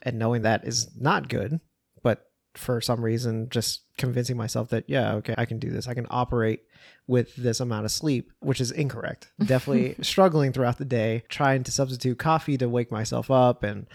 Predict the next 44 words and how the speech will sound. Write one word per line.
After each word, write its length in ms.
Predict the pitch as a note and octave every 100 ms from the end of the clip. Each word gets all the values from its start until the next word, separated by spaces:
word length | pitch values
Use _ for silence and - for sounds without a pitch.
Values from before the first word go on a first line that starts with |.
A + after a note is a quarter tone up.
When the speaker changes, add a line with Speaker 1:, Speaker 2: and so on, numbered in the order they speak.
| - - - _
Speaker 1:
just 200 | C#3+ C#3+
a 80 | C3
lot 300 | B2+ A#2 B2
of 300 | A2+ A2+ - _ _ _ _ _
kind 160 | - C#3+
of 140 | A#2+
bad 240 | A#2+ A2+ A2
habits 340 | G#2+ G#2 G2+
when 100 | A2+
it 80 | A2+
comes 260 | A2+ A2+ -
to, 40 | E3+
Speaker 2:
Yeah. 100 | -
Speaker 1:
to 120 | F#3 A#2+
sleep. 340 | - - - -
But 260 | B2 A#2+ - - - _ -
I 180 | B2+ B2
do 200 | B2+ B2+
notice 400 | B2 B2 A#2+ -
that 360 | A#2+ A2+ - -
when 220 | B2+ A#2
I 100 | A2+
do 540 | A#2+ C3 B2+ A#2+ A#2 -
at 160 | A#2+ D#3+
least 280 | G3 F3 C3
get 300 | B2+ - _
six 560 | - - - B2 A#2 A#2
hours 300 | A#2 B2 C3
of 80 |
sleep, 300 | - E3+ F#3 -
as 180 | -
soon 140 | - C#3+
as 60 |
I 80 | B2
wake 260 | A#2 A#2+ B2
up, 200 | A#2+ A#2
I'm, 140 | B2 A2+
I 80 | A#2
feel 380 | - A#2+ A2+ A2+
rested, 520 | B2 C#3 - C3 A2+
I'm 220 | A2+ A#2
ready 360 | A#2 A#2 A#2 A#2+
to 80 | A#2+
go. 500 | B2 B2+ B2 A#2+